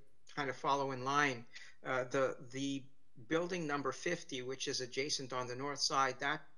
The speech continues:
that building, uh, the actual, it's a three-story building, and the second floor is probably about, uh, a good four feet higher than, than our second floor, which means that our third floor will still be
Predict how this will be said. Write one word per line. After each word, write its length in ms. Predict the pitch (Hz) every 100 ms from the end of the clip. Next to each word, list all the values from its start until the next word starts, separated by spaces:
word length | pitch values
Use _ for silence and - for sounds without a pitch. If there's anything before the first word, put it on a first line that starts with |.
| - - - - - 151
that 240 | 175 143
building, 460 | 139 165 143 127 123 -
uh, 260 | 131 127 123 - -
the 160 | 135
actual, 480 | 139 147 - 135 123 -
it's 160 | 147 139
a 40 |
three-story 840 | - 180 190 - 160 139 131 131 - 127
building, 420 | 135 131 147 156 -
and 320 | 135 131 127
the 220 | 123 123
second 580 | 127 - 185 - 165 135
floor 600 | - 147 135 131 123 127 - - -
is 200 | 143 127
probably 600 | - 151 151 170 156 147
about, 440 | 135 135 131 135 135 -
uh, 140 | 127 123 131
a 60 |
good 320 | 127 156 160 -
four 280 | - 156
feet 300 | 151 - 143
higher 400 | 131 139 143 147
than, 320 | 135 127 123 117 - - - - 131
than 160 | 131 127
our 240 | 156 170
second 420 | - 143 - 131
floor, 320 | - 139 131
which 260 | 123 131 -
means 220 | 135 131
that 140 | 131 123
our 100 | 120
third 300 | 165 165 -
floor 260 | 139 123
will 180 | 123 131
still 360 | - - 170 165
be 320 | 135 127